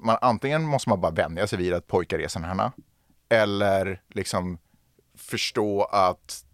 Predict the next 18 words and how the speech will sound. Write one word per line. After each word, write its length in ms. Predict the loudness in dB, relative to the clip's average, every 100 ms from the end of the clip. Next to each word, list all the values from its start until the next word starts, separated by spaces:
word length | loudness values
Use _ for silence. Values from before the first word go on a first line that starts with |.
| -20 -20 -18 -4
det, 200 | -4 -4
det 240 | -8 -6 -6
är 40 |
liksom, 320 | -6 -4 -2 0
man 120 | -2
kan 140 | -4
få 160 | -6 -8
stryk, 460 | -8 -6 -8 -8 -8
man 180 | -2 -2
får 140 | 0 -2
en 60 |
smäll 380 | -2 0 0 0
av 120 | -2
en 180 | -2 -6
sn-, 300 | -10 -10 -10 -4
pojke. 240 | -2 -2
För 60 |
det 60 | -10